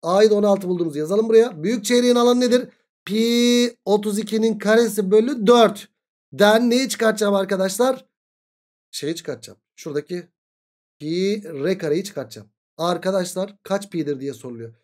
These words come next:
Şimdi burası otuz ikinin karesi, otuz iki çarpı otuz iki ya. Şunlar sadeleşince sekiz yaptı. Sekiz ile de otuz iki çarpınca üç kere, sekiz kere iki, on altı, üç kere sekiz, yirmi dört, iki yüz elli altı pi eksi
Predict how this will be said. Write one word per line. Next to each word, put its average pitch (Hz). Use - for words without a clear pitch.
Şimdi 208
burası 214
otuz 175
ikinin 208
karesi, 202
otuz 147
iki 185
çarpı 190
otuz 170
iki 180
ya. 165
Şunlar 185
sadeleşince 190
sekiz 170
yaptı. 165
Sekiz 160
ile 190
de -
otuz 185
iki 165
çarpınca 185
üç 190
kere, 185
sekiz -
kere 196
iki, 185
on 160
altı, 202
üç 202
kere 196
sekiz, 156
yirmi 175
dört, 226
iki 190
yüz 180
elli 190
altı 190
pi 160
eksi 180